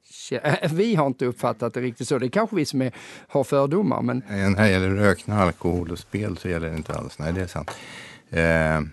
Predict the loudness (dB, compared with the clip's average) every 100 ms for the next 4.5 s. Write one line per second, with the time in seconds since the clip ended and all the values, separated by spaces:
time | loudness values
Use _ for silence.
0 | -12 _ _ _ _ _ _ _ _ _
1 | _ _ _ -8 -2 -2 0 -2 0 -4
2 | -2 -4 -2 0 2 2 0 0 0 2
3 | 0 0 -2 -2 0 0 -2 -2 -2 -2
4 | -4 -6 -6 -6